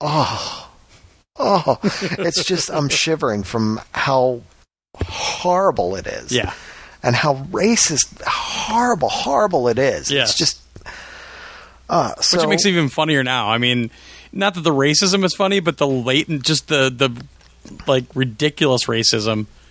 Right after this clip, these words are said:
Speaker 1: Yeah.
Speaker 2: And, and the crap
Speaker 1: It's
Speaker 2: that happened
Speaker 1: insane.
Speaker 2: back then, yeah.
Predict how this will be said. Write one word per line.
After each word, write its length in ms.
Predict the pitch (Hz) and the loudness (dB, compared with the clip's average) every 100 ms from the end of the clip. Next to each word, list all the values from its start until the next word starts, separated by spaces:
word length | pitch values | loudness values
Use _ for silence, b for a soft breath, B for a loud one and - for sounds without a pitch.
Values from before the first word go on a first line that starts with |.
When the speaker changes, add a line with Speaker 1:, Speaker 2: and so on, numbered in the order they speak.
| b b b b - | b b b b -6
Speaker 1:
Yeah. 420 | 160 156 131 90 - | 0 2 2 0 -6
Speaker 2:
And, 200 | 151 143 | -4 -4
and 200 | 135 127 | -2 -2
the 60 | 123 | -2
crap 200 | 139 127 | 0 0
Speaker 1:
It's 100 | - | 2
Speaker 2:
that 100 | 113 | 2
happened 160 | 123 135 | 2 2
Speaker 1:
insane. 300 | 120 165 143 | 2 2 2
Speaker 2:
back 60 | 110 | 0
then, 80 | |
yeah. 300 | 113 113 107 | 0 0 0